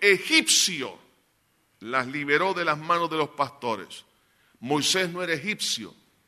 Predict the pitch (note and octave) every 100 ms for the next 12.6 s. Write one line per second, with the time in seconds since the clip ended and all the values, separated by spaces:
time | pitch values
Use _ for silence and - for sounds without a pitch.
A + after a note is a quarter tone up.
0 | _ A#2+ A#2 A2+ - - G#3+ A#2+ F2+ -
1 | - G2+ - A2+ - - F2+ _ - A2
2 | G#2 A2+ A#2+ A#2 - D3 - G#2 F2+ -
3 | - _ - C#3 C#3 D3 B2+ - B2 B2
4 | C3 C#3 G#2 D#2+ - _ _ - _ A#2
5 | C3 F3+ F3 D#3 F3 - D#3 D#3 D#3+ F3+
6 | G3 - - D3 E3 E3 - D#3 E3+ D#3+
7 | D#3 C3+ D3 E3+ E3 E3 D3 - - -
8 | F#3+ - B2+ A#2+ - - B2+ B2 D#3+ F3
9 | E3 D3+ - C3+ B2+ - C3 D#3+ F3+ E3+
10 | D#3 B2+ - - _ _ - C3 A#2+ -
11 | F3+ E3+ E3 C#3 C3+ C3 D#3+ F3+ D#3+ C3+
12 | E3+ D#3+ D3 D3+ F#3+ -